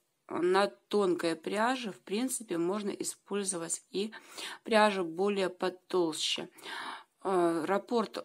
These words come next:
узора составляет в ширину тридцать восемь петель, в высоту двенадцать рядов. В эти двенадцать рядов в высоту входят как лицевые, так и изнаночные петли. Если интересен вам такой узорчик,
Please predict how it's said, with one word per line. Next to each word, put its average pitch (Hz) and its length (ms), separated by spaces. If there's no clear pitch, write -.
узора 185 520
составляет 180 760
в - 60
ширину 202 500
тридцать 202 500
восемь 160 440
петель, 240 420
в 180 200
высоту 190 560
двенадцать 175 760
рядов. 175 400
В 196 60
эти 185 160
двенадцать 175 560
рядов 175 340
в - 0
высоту 175 460
входят 180 500
как 208 220
лицевые, 190 600
так 190 200
и 175 240
изнаночные 175 640
петли. 170 420
Если 208 280
интересен 180 560
вам 165 160
такой 170 280
узорчик, 220 580